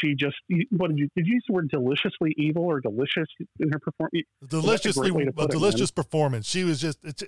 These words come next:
Speaker 2: exactly what you, it's like when you watch, like, Martine Beswick, who also plays evil characters so well, when, and, or Vincent Price. You have certain people that are able to bring the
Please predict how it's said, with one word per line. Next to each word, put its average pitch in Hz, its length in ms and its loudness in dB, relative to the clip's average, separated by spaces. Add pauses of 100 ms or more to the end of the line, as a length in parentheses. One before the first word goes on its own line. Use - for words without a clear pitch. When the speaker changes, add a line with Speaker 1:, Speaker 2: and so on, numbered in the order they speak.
(180)
Speaker 2:
exactly 196 680 0
what 196 240 -2
you, 190 120 0 (260)
it's 196 120 -2
like 233 180 2
when 208 140 -4
you 214 60 0
watch, 226 460 0
like, 165 180 -4
Martine 185 460 2
Beswick, 135 360 0 (880)
who 170 100 2
also 185 280 4
plays 151 480 -2
evil 165 300 0
characters 151 460 0
so 156 180 4
well, 143 260 4
when, 160 300 -6 (100)
and, 151 160 -12 (140)
or 151 100 -2
Vincent 175 460 0
Price. 147 520 2
You 180 380 -4
have 202 120 0
certain 254 260 0
people 208 300 -2
that 170 120 2
are 175 140 0
able 196 400 4
to 160 580 2 (680)
bring 208 580 2 (1200)
the 151 160 -4